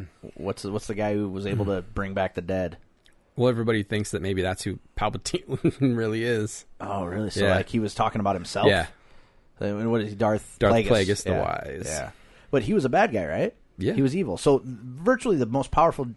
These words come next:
Speaker 1: Force user ever to live was evil.
Speaker 2: Right.
Speaker 1: So, uh, I mean,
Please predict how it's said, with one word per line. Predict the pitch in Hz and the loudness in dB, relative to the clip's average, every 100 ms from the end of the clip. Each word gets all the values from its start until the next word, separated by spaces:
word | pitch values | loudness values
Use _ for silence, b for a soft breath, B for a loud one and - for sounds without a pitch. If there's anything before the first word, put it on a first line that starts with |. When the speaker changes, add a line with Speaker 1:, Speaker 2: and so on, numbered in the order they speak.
| _ _ _ _ _ _ | _ _ _ _ _ _
Speaker 1:
Force | - 147 147 - - - | -10 -4 -2 -4 -12 -8
user | 120 127 113 110 | 0 0 0 -2
ever | 117 117 | -2 -2
to | 101 | -2
live | 101 135 101 101 | 0 0 -2 -4
was | 98 - | -8 -4
evil. | 117 - 92 | -6 -4 -6
Speaker 2:
Right. | 82 82 b b b - | -6 -8 b b b -8
Speaker 1:
So, | - 104 101 90 | 0 0 0 -4
uh, | - _ _ _ - | -6 _ _ _ -4
I | |
mean, | 156 165 | -4 -4